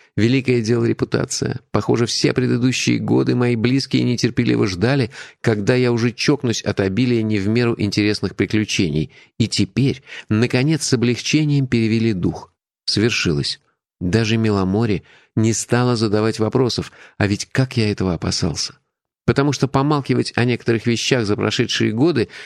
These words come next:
худо-бедно научился, но лжец из меня по-прежнему никакой.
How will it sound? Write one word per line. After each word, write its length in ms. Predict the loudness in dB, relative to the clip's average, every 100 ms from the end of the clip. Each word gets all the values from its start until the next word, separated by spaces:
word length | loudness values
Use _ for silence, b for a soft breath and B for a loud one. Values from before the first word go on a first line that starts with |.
| B
худо-бедно 680 | -6 0 2 2 0 0 2
научился, 640 | 2 0 0 -2 -2 -4 -6 _ _
но 300 | 0 2 2
лжец 380 | 0 0 -2 -2
из 140 | -2 0
меня 220 | 0 0
по-прежнему 540 | -2 0 0 2 0
никакой. 500 | 0 -2 -4 -4 -6